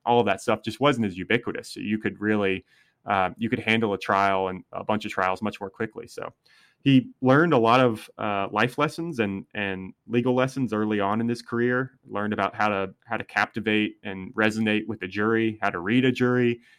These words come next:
how to cross-examine witnesses and, and lay traps for them. And, um, so it, it was kind of interesting to, to see all that, and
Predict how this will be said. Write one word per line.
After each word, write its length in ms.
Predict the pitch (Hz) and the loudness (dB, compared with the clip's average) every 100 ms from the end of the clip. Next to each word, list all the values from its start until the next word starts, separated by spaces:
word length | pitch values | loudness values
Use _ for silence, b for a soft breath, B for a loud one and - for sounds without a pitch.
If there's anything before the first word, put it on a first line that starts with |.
| b | b
how 140 | 113 | -4
to 80 | 101 | -4
cross-examine 920 | - 127 123 120 110 104 104 101 98 - _ _ _ _ _ _ - | -4 -4 -4 -6 -2 -2 -2 -4 -8 -12 _ _ _ _ _ _ 0
witnesses 580 | 156 175 165 156 151 107 | 2 2 0 2 2 0
and, 220 | 92 90 | -4 -6
and 180 | 98 98 | -6 -2
lay 140 | 104 | 0
traps 440 | 107 - 101 107 - | 0 2 2 2 0
for 120 | 117 | -4
them. 300 | 110 107 104 | 0 0 0
And, 180 | 87 87 b b b _ | -4 -8 b b b _
um, 340 | 98 92 92 92 _ | -4 -2 -2 -8 _
so 240 | - 117 | 0 2
it, 100 | 117 82 95 | 2 0 -2
it 100 | 127 | -2
was 120 | 127 | 2
kind 160 | 196 | 4
of 80 | 156 | 4
interesting 560 | 127 135 127 - 98 95 | 2 2 -2 -2 -6 -6
to, 340 | - 95 92 - _ _ _ _ - | -6 -6 -8 -14 _ _ _ _ -16
to 80 | |
see 220 | - 175 143 | -6 0 2
all 140 | 95 | 2
that, 260 | 90 87 - | 0 -2 -4
and 220 | 95 | -10